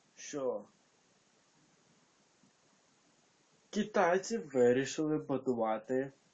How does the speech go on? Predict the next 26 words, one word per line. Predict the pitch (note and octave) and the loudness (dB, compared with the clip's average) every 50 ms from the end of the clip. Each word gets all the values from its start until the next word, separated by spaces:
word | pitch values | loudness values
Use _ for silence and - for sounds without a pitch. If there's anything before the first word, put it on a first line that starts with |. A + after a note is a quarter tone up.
| _ _ - | _ _ -10
Ну, | C3 A#2+ | -8 -6
не | A2 G#2 A2+ C3 | -6 -6 -4 -4
вирішили, | D#3+ G3 G#3 G3 F3+ D#3+ - - D3+ C#3 C3+ | -2 -2 -2 -4 -4 -8 -8 -6 -6 -6 -4
коротше, | C3 - C3 B2 A#2 A2 - - A2+ G#2 G#2 | -4 -4 -2 -2 -2 -4 -6 -12 -12 -12 -12
ну, | G#2+ G#2 F#2+ - | -12 -14 -14 -10
ми | G2+ G#2 G#2+ G#2 | -10 -10 -10 -10
з | - B2+ | -10 -10
ними | B2 A2+ A2 G#2+ | -10 -8 -8 -10
сотрудничаємо. | A2 - G#2+ G#2 - D3 D3 C#3 C3+ C3 - - A2+ A2 G#2+ G2+ - _ _ _ - - - - - - _ _ _ _ _ _ _ _ _ _ _ _ _ _ _ _ _ _ _ _ _ - | -12 -14 -16 -10 -8 -6 -6 -6 -6 -8 -8 -8 -8 -8 -8 -10 -12 _ _ _ -20 -20 -20 -20 -20 -20 _ _ _ _ _ _ _ _ _ _ _ _ _ _ _ _ _ _ _ _ _ 0
Так | G3+ G3+ G3 - | 0 2 2 0
що | - G#3 G3+ G3 F#3+ | 0 0 2 2 2
приємна | F#3+ F#3+ F#3+ F#3+ G3 G3 F#3+ F#3+ F#3 | 2 2 2 2 2 0 -2 -2 -4
новина! | F#3 F#3+ G3 G3 G3 G3+ G#3 G#3+ G#3 F#3+ E3 - - _ _ _ _ _ _ _ _ _ _ _ _ _ _ _ _ _ _ _ - - - | -2 -2 0 0 -2 -2 -2 -2 -2 -2 -2 -4 -8 _ _ _ _ _ _ _ _ _ _ _ _ _ _ _ _ _ _ _ -8 -8 -8
Будуть | C3+ B2 D3 D3+ D3 D3 C3 - | -2 0 0 2 2 0 -2 -2
будувати | C3+ C#3+ C3+ C#3 D3 C#3+ C3+ - C#3+ | -4 -4 -2 2 2 2 2 2 -2
четверту | B2+ - C#3 B2+ - D#3 D3 C#3 - - C#3+ | -6 -6 -8 -4 -2 0 0 0 -2 -4 -6
лінію | C3+ C3+ C#3 C3+ C3+ C3 C3 C3 C3 B2 A#2+ A#2 A2 G2+ - | -4 -2 -2 -4 -4 -4 -4 -4 -4 -4 -4 -6 -8 -10 -10
метро | A2 A#2+ B2 B2 - C#3 - E3 F#3 F#3+ F#3 E3 - _ _ - | -10 -10 -10 -8 -6 -2 0 2 2 2 0 -4 -10 _ _ -8
на | D#3+ E3 | -8 -6
Троєщину. | - E3 E3+ F3 F3 E3+ D#3+ C#3+ B2+ - - A2+ A2 A2 G#2+ | -6 -4 -6 -4 -2 -2 -2 -4 -4 -6 -8 -10 -8 -8 -6
На | A#2 B2+ C3 | -4 -4 -6
це | B2+ - G3 F#3+ | -4 -6 -6 -6
піде, | - - E3+ E3+ F#3 F#3 F#3 F3+ D#3+ C#3+ - - _ _ _ _ _ _ _ _ _ _ - | -6 -8 -10 -6 -2 2 4 4 2 2 -2 -8 _ _ _ _ _ _ _ _ _ _ -6
коротше, | C#3+ C#3 D3 C#3+ - - C3 | -4 -2 -2 -4 -4 -6 -4
дохіра | B2 C3 B2+ - C3+ C3 C3+ C3+ C3+ B2 | -2 -4 -4 -2 -2 0 2 2 2 0
гривень. | A2+ A2 G#2 G#2+ A2+ A2+ G#2+ G2 G2 F#2+ | -2 -8 -10 -8 -6 -6 -6 -6 -8 -10